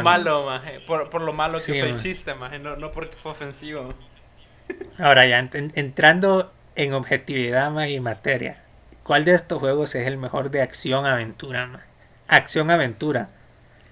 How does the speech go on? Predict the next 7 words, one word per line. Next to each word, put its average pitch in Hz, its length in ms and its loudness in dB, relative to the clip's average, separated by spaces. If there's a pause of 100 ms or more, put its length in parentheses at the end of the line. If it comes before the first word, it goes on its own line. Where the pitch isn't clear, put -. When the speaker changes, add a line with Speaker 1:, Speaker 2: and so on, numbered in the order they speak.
(180)
Speaker 1:
No 131 160 -4
solo 147 260 4
acción, 147 580 0
no 120 100 -4
solo 131 260 -2
aventura, 117 600 -4
maje. - 160 -20